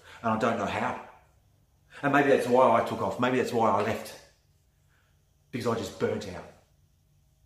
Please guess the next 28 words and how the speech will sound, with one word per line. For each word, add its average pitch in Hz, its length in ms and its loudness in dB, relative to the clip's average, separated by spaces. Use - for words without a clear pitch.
You 123 80 -6
see, 143 120 2
going 143 300 8
out 143 120 6
there 135 140 4
and 123 100 4
trying 135 200 6
to 120 60 -2
find 120 220 6
scenery 143 440 4
after 113 240 2
scenery 127 360 2
after 113 240 2
scenery, 117 480 0
just 160 220 2
to 151 100 6
impress 147 360 4
people 123 220 2
here 131 160 8
in 120 80 6
I 123 140 8
W 123 280 8
and 110 80 2
the 110 40 0
fans, 123 420 0
is 123 140 -6
hard 123 400 8
work. 139 300 6